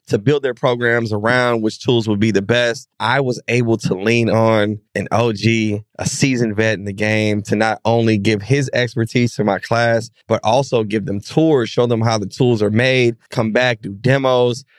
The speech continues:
And he's been somebody I could lean on for advice, somebody I could lean on for support. And I think it's really important that we have these seasons that have been through the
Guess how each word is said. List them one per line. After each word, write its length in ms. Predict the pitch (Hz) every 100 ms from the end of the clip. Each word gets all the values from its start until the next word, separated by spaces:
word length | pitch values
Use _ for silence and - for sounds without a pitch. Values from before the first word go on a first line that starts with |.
| -
And 380 | 117 117 113 107
he's 160 | 113
been 180 | 120 120
somebody 420 | - 127 123 120
I 100 | 117
could 140 | 113 107
lean 300 | 107 123 120
on 460 | 117 113 110 107 -
for 100 | 117
advice, 480 | 101 101 139 139 135
somebody 340 | 127 120 117 113
I 80 |
could 140 | 107 104
lean 240 | 117 117
on 400 | 113 113 110 107 -
for 360 | 123 107 104 101
support. 600 | - 101 - 151 139 113
And 80 | 117
I 40 | 107
think 220 | 135 127
it's 140 | 110
really 220 | 113 127 123
important 540 | 113 123 127 117 107
that 300 | 113 110 90 -
we 140 | 110 107
have 340 | 120 120 101
these 200 | 110 -
seasons 500 | - 127 120 113 98
that 140 | 113
have 140 | 107 95
been 200 | 127 120
through 160 | 131
the 120 | 120